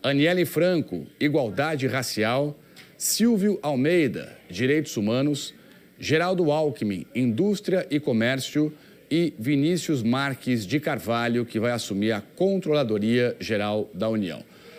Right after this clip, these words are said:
Portanto, dezesseis nomes anunciados agora, pela ordem, acabei de passar a você. Cobertura completa no Jornal Hoje, depois o Globo Esporte, e você fica agora com as notícias do seu estado. Muito obrigado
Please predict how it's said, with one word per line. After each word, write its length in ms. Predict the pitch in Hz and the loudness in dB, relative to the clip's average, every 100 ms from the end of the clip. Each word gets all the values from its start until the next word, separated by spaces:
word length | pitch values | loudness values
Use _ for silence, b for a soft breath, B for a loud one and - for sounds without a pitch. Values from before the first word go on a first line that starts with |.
| B - | B -8
Portanto, 640 | 117 113 - 156 165 156 | -2 -2 2 2 2 0
dezesseis 800 | 123 104 160 135 117 - 175 160 | 0 2 2 2 2 2 4 4
nomes 480 | 110 139 143 139 123 - | 2 0 0 0 -2 -2
anunciados 720 | 123 113 - 113 113 92 107 | 0 0 0 -2 -2 -2 -4
agora, 400 | 90 107 131 131 | -2 0 0 -2
pela 400 | - 175 170 117 | -2 0 0 2
ordem, 420 | 131 131 127 131 | 0 0 0 -2
acabei 440 | 117 113 101 110 104 | -4 -6 -2 0 0
de 80 | |
passar 480 | 104 101 - 104 98 - | -2 -6 -4 -4 -6 -6
a 80 | |
você. 440 | 98 101 - - 64 - B B B B B - | -4 -2 -4 -8 -10 -16 B B B B B -2
Cobertura 440 | 175 185 180 165 | 2 4 2 2
completa 520 | 165 151 151 143 135 | 0 0 2 2 0
no 140 | 131 127 | 0 2
Jornal 260 | 139 139 | 2 2
Hoje, 300 | 156 208 170 | 4 4 2
depois 380 | 147 135 127 117 | 2 0 0 0
o 40 | |
Globo 200 | 117 143 | 2 0
Esporte, 560 | 170 - 165 170 170 180 | 0 0 0 0 -2 -2
e 60 | 160 | 0
você 280 | 156 143 139 | 0 0 -2
fica 280 | - 131 | -2 -4
agora 400 | 113 104 120 120 | -2 0 0 0
com 120 | 113 107 | -4 -6
as 120 | 101 | -4
notícias 720 | 85 - 107 - 104 101 - | -6 -4 -4 -2 -2 -2 -4
do 120 | 147 | -4
seu 220 | 143 123 | -2 0
estado. 480 | 117 - 92 73 69 | 0 -2 -8 -8 -12
Muito 220 | - 104 117 | -10 -4 0
obrigado 640 | 107 104 139 151 156 | 0 2 0 0 -2